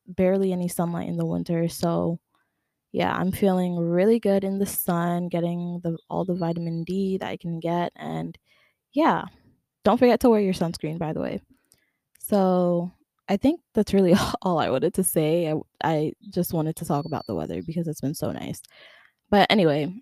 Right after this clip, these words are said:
like I said before, today we're gonna be talking about cycle syncing.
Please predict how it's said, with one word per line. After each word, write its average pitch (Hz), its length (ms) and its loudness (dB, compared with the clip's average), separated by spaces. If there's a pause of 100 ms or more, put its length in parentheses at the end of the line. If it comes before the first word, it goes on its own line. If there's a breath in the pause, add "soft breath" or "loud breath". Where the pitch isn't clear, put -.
(840)
like 220 240 4
I 262 100 8
said 247 240 2
before, 190 480 0
today 196 320 0
we're 196 160 0
gonna 190 200 -2
be 190 540 -2
talking 180 340 -2
about 175 360 -4
cycle 170 460 -4
syncing. 165 600 -6